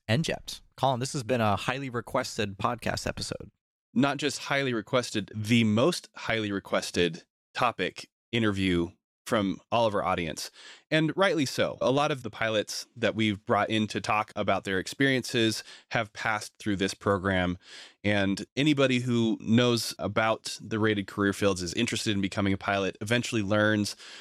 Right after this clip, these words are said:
Speaker 2: about N jept and the prestige that goes into the selection process, the training that everybody's gonna hear about here in a second. So yeah, totally understand why everybody wants to hear about it,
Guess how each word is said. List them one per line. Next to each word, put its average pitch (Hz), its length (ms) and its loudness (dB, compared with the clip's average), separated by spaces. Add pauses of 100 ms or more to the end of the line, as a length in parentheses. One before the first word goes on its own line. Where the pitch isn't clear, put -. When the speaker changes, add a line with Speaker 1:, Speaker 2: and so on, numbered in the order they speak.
(180)
Speaker 2:
about 98 560 0
N 110 160 2
jept 107 280 0
and 98 80 -4
the 87 40 -6
prestige 104 800 -2
that 92 140 -4
goes 107 260 4
into 101 640 2 (220)
the - 80 -6
selection 117 540 -2
process, 120 760 -2
the 82 160 -4
training 117 520 0
that 104 160 2
everybody's 110 380 0
gonna 101 120 0
hear 107 220 0
about 101 220 0
here 107 120 -4
in 104 80 -2
a 98 60 -6
second. 104 440 -4 (520)
So 117 180 4
yeah, 107 280 -2 (360)
totally 180 240 2
understand 135 460 0
why 107 180 4
everybody 104 260 0
wants 98 220 0
to 98 80 -8
hear 113 140 2
about 107 200 4
it, 104 140 0